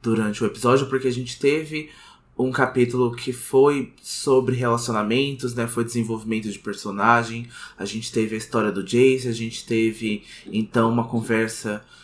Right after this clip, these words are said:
super necessária entre a Isabelle e a Clary, né, sobre a sexualidade do Alec. Então a gente teve muita coisa no capítulo passado que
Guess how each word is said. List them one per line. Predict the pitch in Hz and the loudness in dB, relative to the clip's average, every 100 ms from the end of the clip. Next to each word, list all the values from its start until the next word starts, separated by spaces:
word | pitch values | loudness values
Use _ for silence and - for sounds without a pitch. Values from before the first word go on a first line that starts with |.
| _ | _
super | - 135 156 | -8 2 4
necessária | 143 127 131 110 - 113 110 110 104 | 4 2 0 0 2 6 6 6 2
entre | 107 110 | 2 0
a | |
Isabelle | 104 107 95 104 104 101 101 101 - _ _ | 0 0 0 2 4 2 -2 -8 -18 _ _
e | 113 | 2
a | 117 | 2
Clary, | 87 123 113 127 120 | 2 2 6 6 6
né, | 117 104 | 2 0
sobre | 104 113 110 | -2 -2 -2
a | |
sexualidade | - 107 - 104 101 117 131 120 | -4 -6 -4 -2 2 4 4 2
do | 117 | 2
Alec. | 98 113 113 113 - 117 - - - | 4 4 4 0 -6 -10 -10 -20 -12
Então | 107 110 131 | -6 0 0
a | |
gente | 131 - | 0 -4
teve | 147 147 | -4 -4
muita | 147 151 202 214 | -4 2 2 2
coisa | 202 151 139 135 | 2 6 6 6
no | 131 | -2
capítulo | 135 123 127 123 | -8 -6 -4 -4
passado | 120 123 120 123 113 123 120 | -2 -2 0 4 4 4 -4
que | - 175 202 | -4 -4 -4